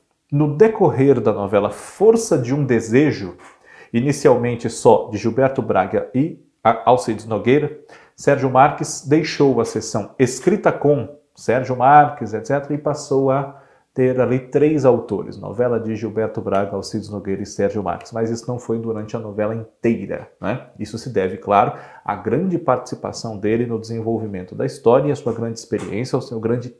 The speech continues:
talento, né? Eh, mas, de cabo a rabo, como autor titular, apenas Salomé,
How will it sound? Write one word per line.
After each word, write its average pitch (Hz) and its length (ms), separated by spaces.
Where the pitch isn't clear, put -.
talento, 123 880
né? 127 240
Eh, 110 380
mas, 135 420
de 165 120
cabo 151 280
a 131 60
rabo, 135 480
como 131 200
autor 120 360
titular, 117 640
apenas 117 800
Salomé, 107 760